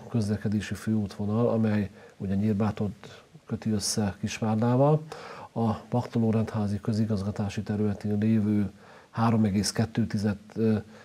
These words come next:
kilométeres szakasz, ö, meg fog újulni, úgy szintén ebben az évben. Erre a megyei közútnak, ö, nyertes top forrása van, tehát, ö, biztos vagyok benne, hogy, ö,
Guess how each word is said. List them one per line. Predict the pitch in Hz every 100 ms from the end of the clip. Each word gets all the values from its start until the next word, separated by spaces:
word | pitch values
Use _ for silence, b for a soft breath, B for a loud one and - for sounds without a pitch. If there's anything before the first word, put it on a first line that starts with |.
| B
kilométeres | - 110 110 107 98 104 98
szakasz, | - 113 117 120 - - B B B
ö, | - 107 107 107
meg | - 107
fog | - 104
újulni, | 110 110 117 143 156 - -
úgy | 92
szintén | - 110 127 120
ebben | 127 135
az | 139
évben. | 139 143 151 156 156 B B B
Erre | 123 113 110 110
a | 107 104 - - _
megyei | - 117 110 107 95
közútnak, | 123 107 107 - 117 104 - - - - - 95 113 127 -
ö, | 117 110
nyertes | 107 107 104 110 98 - - -
top | 110 - -
forrása | - 104 104 98 - 101
van, | 107 131 139 B B B B
tehát, | 104 98 98 -
ö, | 107 101 92 87
biztos | - 101 98 -
vagyok | 95 92
benne, | 101 98 98
hogy, | 107 110 104
ö, | 95